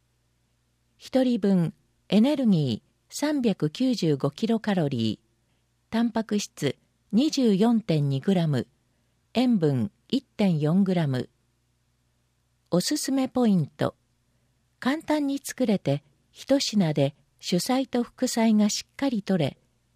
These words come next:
主食を組み合わせれば栄養バランスが整います。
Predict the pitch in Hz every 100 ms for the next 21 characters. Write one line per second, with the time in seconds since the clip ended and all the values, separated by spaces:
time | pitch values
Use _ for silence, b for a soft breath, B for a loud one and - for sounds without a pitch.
0 | _ - 214 - 302 - 285 277 262 254
1 | 247 240 247 233 202 151 139 b b _
2 | - 165 226 269 269 262 262 247 240 -
3 | 165 147 139 - 196 185 175 151 190 -